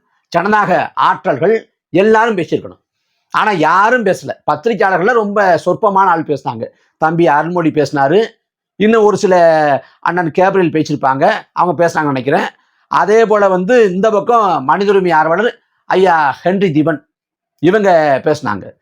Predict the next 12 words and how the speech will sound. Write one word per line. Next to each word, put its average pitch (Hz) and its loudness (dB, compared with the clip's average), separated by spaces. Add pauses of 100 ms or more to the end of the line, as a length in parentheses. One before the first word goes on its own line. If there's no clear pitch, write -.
(240)
மத்த 180 0 (120)
யாரும் 180 -2
பேசல. - -8 (520)
என்னன்னா 196 2 (680)
ஐ 139 0 (200)
பி 247 2
எஸ் 233 0
அதிகாரி 196 0
தான் 247 2
இப்படி 196 0
பேசுறாரு 143 -2 (140)
வருண்குமார். 165 -4